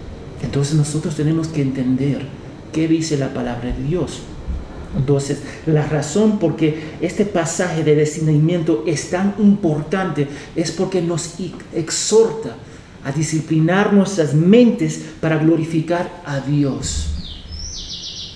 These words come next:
Y eso es uno de los mayores desafíos que tenemos culturalmente. Nuestra cultura se ha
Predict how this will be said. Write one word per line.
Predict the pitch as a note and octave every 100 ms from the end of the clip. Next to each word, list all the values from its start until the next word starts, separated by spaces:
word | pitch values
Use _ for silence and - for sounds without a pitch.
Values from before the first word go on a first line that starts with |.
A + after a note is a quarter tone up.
| - - - - -
Y | E3
eso | D#3+ D#3+
es | -
uno | F#3 F#3
de | F3
los | D#3+ D3
mayores | D3 C#3+ C3+ E3+ G3 D#3+
desafíos | D#3 - C#3 - - A3+ F#3 B2 - - - - - - - -
que | C#3+
tenemos | D3+ D3 E3+ F3+ C#3+ C3+ - - -
culturalmente. | D3+ D3 C#3+ C#3+ C#3+ C3+ B2 - - - - - - - - - - - -
Nuestra | D3+ F3 - D#3+
cultura | - D#3 D3+ G#3 G#3
se | - E3
ha | E3+